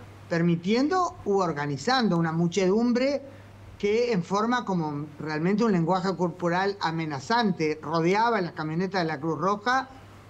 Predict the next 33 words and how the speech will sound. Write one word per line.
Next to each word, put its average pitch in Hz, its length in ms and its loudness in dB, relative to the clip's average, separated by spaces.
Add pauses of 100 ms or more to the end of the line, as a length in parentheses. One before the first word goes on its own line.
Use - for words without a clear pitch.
Eh, 165 80 -6
me 170 100 2
imagino 190 480 0
que 196 140 0
esa, 175 320 -2
esos 151 260 -6
civiles 196 560 2
cuando 160 220 -2
estaban 190 260 0
en 185 80 2
proceso 165 380 -4
de 175 60 0
liberación 190 680 0 (380)
pasaron 190 400 2
momentos 175 420 2
muy, 175 720 2
muy 180 200 -2
desagradables. 175 1000 0 (480)
Em, 156 720 -2
hoy 214 380 2
con, 180 340 2
eh, 156 380 0
las 143 100 -8
camionetas, 165 800 -2
eh, 156 500 -2
la 156 120 -6
camioneta 185 320 2
en 190 60 4
la 175 80 2
que 151 60 -2
estaba 180 220 0
también 165 280 0
Yani, 180 560 0